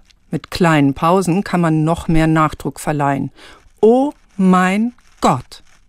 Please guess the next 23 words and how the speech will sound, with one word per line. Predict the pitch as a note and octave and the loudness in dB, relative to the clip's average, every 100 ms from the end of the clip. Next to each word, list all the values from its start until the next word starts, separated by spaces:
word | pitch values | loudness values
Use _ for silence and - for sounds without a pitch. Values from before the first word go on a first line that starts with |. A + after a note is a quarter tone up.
| _ _ - - - | _ _ -20 -20 -2
Der | B3 - | 2 4
Ausruf | B3+ C4 A3 A3+ B3+ | 2 0 -2 -2 -2
ist | - G#3 - - | -4 -6 -6 -4
überkonfessionell, | - B3+ G#3+ F#3+ F#3+ F3+ F3+ E3+ F3 E3+ E3+ F#3 - | 2 4 4 2 0 -2 -2 -4 -2 0 -2 -4 -10
sogar | - E3+ E3+ D#3+ - | -10 -4 -2 -2 -2
religionsumspannend | D#3 D3+ C#3+ - F#3+ A3+ B3 - E3 D3 - C#3+ C3+ C3+ - - - - | -4 -4 -6 -2 2 4 4 2 -4 -4 -4 -2 -2 -4 -10 -20 -20 -6
und | C4+ C#4 | -2 -2
wird | D4 | 0
auch | A#3+ - | 0 0
gerne | D#3 D3 F3 | -2 0 -2
von | - A#3 | -4 -4
Atheisten | - - B3+ E3 - C#3+ | -4 -6 -8 -8 -8 -8
verwendet. | - C3+ C#3 C3 - - - _ _ _ - - - _ | -6 -6 -6 -8 -10 -16 -20 _ _ _ -20 -20 -20 _
Eines | - A3+ B3 G3+ - | -2 0 0 -2 -2
aber | E3+ G3 A3+ G3+ | -2 0 -2 -2
ist | F#3+ - - - | -8 -10 -18 -4
"Oh | G#3+ | 0
mein | G3+ F#3 E3+ | 2 2 0
Gott" | E3+ - | -2 -2
nicht | E3 C#3+ - | -4 -6 -8
mehr: | - D#2+ - - - _ | -10 -10 -14 -20 -20 _
Anrede | F3 D#3+ C#3+ D3 - G3+ | 0 0 0 -4 -8 -4
Gottes. | G3+ C#3 - - - | -4 -4 -8 -18 -20